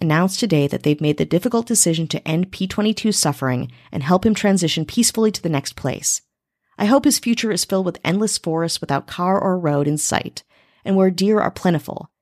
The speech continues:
and I hope he finally finds the mate that his island experience denied him his entire life." It was another piece of news that had Angelenos, myself included, feeling all kinds of feelings, both for the puma and the city.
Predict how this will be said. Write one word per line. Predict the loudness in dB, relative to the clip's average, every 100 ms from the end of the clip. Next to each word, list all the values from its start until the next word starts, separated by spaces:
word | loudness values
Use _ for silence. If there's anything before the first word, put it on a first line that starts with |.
| _ _
and | 0
I | 2
hope | 2 0
he | -2
finally | 0 2 2 2
finds | 0 0 0
the | -2
mate | -2 -4
that | -6 -4
his | -4 0
island | 2 2 2
experience | -2 -4 -2 -2 -2 -4
denied | -2 0 0 -2
him | -2 -2
his | -4
entire | -6 -4 -2 -2
life." | -2 -4 -8 -14 _ _ -4
It | -2
was | 2
another | 4 4 2
piece | 2 2 2
of | 2
news | 2 2 0
that | -4
had | -2
Angelenos, | 0 0 0 -2 -2 -2 -4 -2
myself | -2 -2 0
included, | 0 0 2 0 -2 -12 _ _
feeling | 2 2 2 -2 0
all | 0
kinds | 2 2 2
of | 0
feelings, | -2 -4 -4 -8 -12
both | -6 -6
for | -6 -10
the |
puma | -6 0 2 2 0
and | 0 2
the |
city. | 2 0 -2 -8